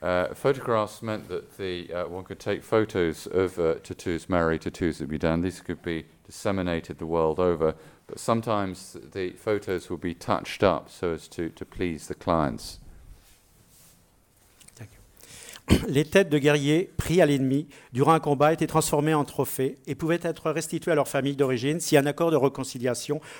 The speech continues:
Speaker 2: pouvait être conclu entre les belligérants. Les échanges de têtes étaient donc assez fréquents avant l'arrivée des Européens. Selon René Primevère-Lesson,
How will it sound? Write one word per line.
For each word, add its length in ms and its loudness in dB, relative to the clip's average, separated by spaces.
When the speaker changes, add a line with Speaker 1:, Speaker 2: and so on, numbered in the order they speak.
Speaker 2:
pouvait 300 4
être 260 0
conclu 340 0
entre 220 0
les 80 0
belligérants. 560 -2
Les 200 4
échanges 380 4
de 80 2
têtes 260 0
étaient 180 -2
donc 180 0
assez 200 0
fréquents 360 -4
avant 140 0
l'arrivée 300 4
des 80 2
Européens. 520 0
Selon 380 6
René 320 2
Primevère-Lesson, 880 -2